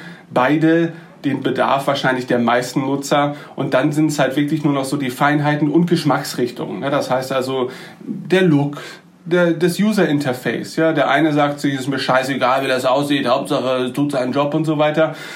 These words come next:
Ähm, aber ich bin dann schon jemand, der durchaus auch visuell angesprochen werden möchte. Und, äh, da war mir I O S auch viele Jahre lang einfach viel zu altbacken. Das, äh,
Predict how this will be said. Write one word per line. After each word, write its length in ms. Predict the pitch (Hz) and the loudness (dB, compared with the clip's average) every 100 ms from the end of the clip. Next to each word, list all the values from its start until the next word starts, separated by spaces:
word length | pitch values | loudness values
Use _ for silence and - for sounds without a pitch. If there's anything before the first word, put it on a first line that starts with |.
| - - | -14 -4
Ähm, 240 | 135 139 | 0 2
aber 140 | 143 175 | 2 2
ich 140 | 170 | 2
bin 160 | 220 226 | 2 4
dann 180 | 185 | 4
schon 280 | 170 175 185 | 2 2 4
jemand, 360 | 180 175 165 160 | 4 4 2 2
der 140 | 151 | 2
durchaus 340 | 151 160 156 147 | 2 2 2 0
auch 180 | 135 | -2
visuell 560 | 143 151 143 120 151 151 | 0 0 2 2 2 2
angesprochen 640 | 139 143 131 - 123 135 123 | 2 0 -2 -4 -4 -2 -2
werden 220 | 117 120 | -2 0
möchte. 380 | 123 123 165 165 - - - | -2 0 0 -2 -10 -18 -8
Und, 440 | 139 131 131 131 135 | -4 -2 -2 -4 0
äh, 440 | 131 127 127 131 - 127 135 - | 2 2 2 0 -2 -6 -6 -2
da 280 | 139 135 139 143 131 | 2 2 2 -2 0
war 200 | 139 147 | 2 4
mir 160 | 143 120 147 | 2 2 2
I 40 | |
O 60 | 160 | 2
S 220 | 143 147 | 2 0
auch 100 | 139 | -2
viele 360 | 170 175 160 | 0 2 2
Jahre 320 | 143 135 139 139 | 2 2 2 2
lang 220 | 135 123 | 0 0
einfach 240 | 127 131 | -2 -2
viel 200 | - 143 | -2 -4
zu 160 | 143 143 | -4 -2
altbacken. 680 | 143 165 165 160 165 160 | 0 0 0 2 2 2
Das, 260 | 131 123 | 0 -4
äh, 40 | - | -8